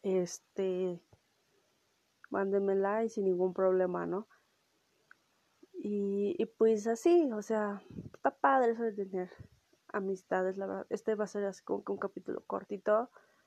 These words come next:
porque, eh, la verdad estoy tratando con gripa y de por sí no me siento así como que muy, muy activa, se podría decir. Ahorita así como que digo, "Quiero dormir, todo el día quiero dormir".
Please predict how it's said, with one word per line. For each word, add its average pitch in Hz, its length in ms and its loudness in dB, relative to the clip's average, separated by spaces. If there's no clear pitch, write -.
porque, 202 840 -4
eh, 190 160 -12
la 196 160 -4
verdad 190 200 -2
estoy 196 160 -8
tratando 196 400 -4
con 190 180 -6
gripa 220 380 -2
y 185 220 -4
de 180 120 -6
por 180 220 -10
sí 190 80 -10
no 190 100 -6
me 196 160 -4
siento 185 280 -8
así 190 160 -14
como - 320 -14
que - 80 -14
muy, 175 360 -12
muy 196 1000 -4
activa, 196 540 -4
se 196 100 -10
podría 190 340 -2
decir. 196 360 -6
Ahorita 202 260 -4
así 196 140 -2
como 208 160 -2
que 196 140 -2
digo, 190 280 -2
"Quiero 226 300 0
dormir, 269 580 0
todo 233 180 4
el 226 80 0
día 208 120 0
quiero 202 220 2
dormir". 180 340 0